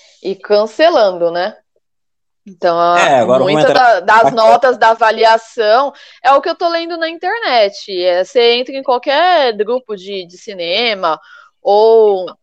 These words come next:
Speaker 1: numa postagem pessoal mesmo de alguém perguntando sobre o filme, as pessoas já falam, "Não assista, não dê visualização." É, eu mesmo não assisti, eu só fui lá e,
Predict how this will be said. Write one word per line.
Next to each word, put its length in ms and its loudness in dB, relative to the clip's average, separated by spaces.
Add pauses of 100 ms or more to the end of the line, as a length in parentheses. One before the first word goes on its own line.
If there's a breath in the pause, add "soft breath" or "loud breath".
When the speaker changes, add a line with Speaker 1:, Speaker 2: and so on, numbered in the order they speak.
(160)
Speaker 1:
numa 240 -4
postagem 800 -4
pessoal 680 -2
mesmo 480 -8
de 100 -8
alguém 320 -2
perguntando 540 -6
sobre 300 -6
o 40 -6
filme, 280 -4
as 100 -6
pessoas 380 -2
já 100 0
falam, 420 -2
"Não 240 0
assista, 680 -2
não 320 -4
dê 240 2
visualização." 1080 -2 (320 soft breath)
É, 300 4
eu 180 4
mesmo 380 -2
não 220 -6
assisti, 380 -10
eu 120 -4
só 180 -4
fui 240 -4
lá 320 2
e, 320 -6